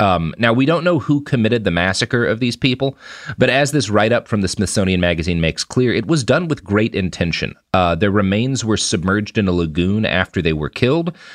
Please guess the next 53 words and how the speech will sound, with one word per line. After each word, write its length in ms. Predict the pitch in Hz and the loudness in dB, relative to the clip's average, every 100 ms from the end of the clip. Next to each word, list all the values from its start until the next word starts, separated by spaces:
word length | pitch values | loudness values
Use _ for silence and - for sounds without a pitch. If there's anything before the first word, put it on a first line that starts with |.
| - | -8
which 160 | - 113 | -2 2
helped 260 | 160 160 - | 0 -2 -4
pre-, 240 | 143 123 - | -2 -2 -4
preserve 420 | - 107 104 117 | 0 2 2 2
them 160 | 127 117 | 0 0
and 180 | 110 104 | 0 2
may 140 | 131 | 2
suggest 500 | 139 147 107 117 - | 0 -2 0 0 0
that 140 | 113 - | -4 -4
the 60 | |
people 280 | - 101 90 | 0 0 0
who 140 | 92 | -2
killed 260 | 85 98 95 | 0 0 0
them 160 | 90 85 | -2 0
wanted 240 | 85 80 | -2 -2
to 100 | 80 | -2
hide 400 | - 80 80 65 - | 0 0 0 -4 -12
what 220 | - 80 | -6 -4
they 120 | 65 67 | -2 -4
had 160 | 55 | -6
done. 260 | - 50 50 - | -6 -6 -6 -8
Um, 420 | - 73 69 60 - | -4 -4 -4 -8 -6
you 100 | 92 | -2
know, 140 | 78 | -2
maybe 260 | 78 85 82 | -2 -2 0
there 80 | 82 | -2
was 140 | 76 | -2
some 140 | 82 | -2
ritual 320 | 87 101 110 101 | -4 -4 -4 -2
thing 200 | 98 95 | -2 -2
there. 160 | 92 | -2
We 140 | 85 87 | -2 -2
don't 200 | 85 - | -2 -4
really 280 | 82 78 73 | -6 -4 -4
know. 320 | 67 52 - _ - - - - | -4 -6 -10 _ -20 -20 -20 -4
Um, 240 | 98 87 80 | 0 0 2
but 100 | 123 | 0
it 80 | |
doesn't 260 | 131 151 156 | 2 0 2
look 280 | 123 127 - | 0 0 2
like 200 | 110 92 | 0 2
other 240 | 104 98 87 | 0 0 -2
graves 480 | 87 90 87 76 | 0 2 2 -2
that 100 | 80 | -4
had 160 | 73 76 | -2 -4
been 140 | 73 | -4
found 400 | 69 67 65 65 | -2 -2 -2 -4
in 80 | 55 | -8
the 120 | 55 | -8
area 240 | 50 50 50 | -6 -6 -8
at 140 | 50 - | -10 -10
the 80 | |
time. 280 | - - - | -6 -6 -6